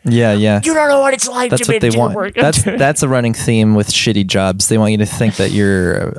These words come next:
Speaker 1: uh, like, privileged to work there. Like, it's a
Speaker 2: Yeah.
Speaker 1: privilege to work at this Regent's Bank, Regent's Bank.
Speaker 2: Sure, which, sure, I'm, I'm fine to say that it was Regent's Bank.
Speaker 1: Oh, you didn't say? <laughs>
Speaker 2: I didn't, but I don't care.
Speaker 1: Yeah, why does it matter?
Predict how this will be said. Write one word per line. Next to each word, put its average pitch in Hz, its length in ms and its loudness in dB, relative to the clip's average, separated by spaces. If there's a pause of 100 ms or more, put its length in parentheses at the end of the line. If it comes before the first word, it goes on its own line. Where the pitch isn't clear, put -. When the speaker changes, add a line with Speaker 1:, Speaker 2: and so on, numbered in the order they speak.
Speaker 1:
uh, 98 540 -2
like, 104 480 -4 (220)
privileged 107 760 -2
to 117 80 -2
work 101 260 -2
there. 90 380 -8
Like, 127 160 -2
it's 113 140 -4
a 101 60 -2
Speaker 2:
Yeah. 160 280 2
Speaker 1:
privilege 120 540 0
to 117 100 0
work 101 320 0
at 95 80 -8
this 95 160 -6
Regent's 90 520 -8
Bank, - 340 -10 (160)
Regent's 98 400 -8
Bank. - 120 -6
Speaker 2:
Sure, 127 380 0
which, 120 400 -4 (120)
sure, - 260 -8 (120)
I'm, 110 200 -4
I'm 107 240 -4 (340)
fine 90 500 -6 (640)
to 107 200 2
say 98 280 0
that 90 120 -4
it 87 60 -4
was 92 140 -6
Regent's - 360 -6
Bank. - 400 -6 (340)
Speaker 1:
Oh, 127 60 2
you 117 120 0
didn't 104 180 -2
say? 107 240 2 (240)
<laughs> - 200 -2
Speaker 2:
I 139 80 2
didn't, 127 200 -2
but 117 120 2
I 117 140 2
don't 113 180 0
care. - 300 -10
Speaker 1:
Yeah, - 140 0
why 127 220 2
does 143 140 -2
it 123 60 -2
matter? 127 320 -2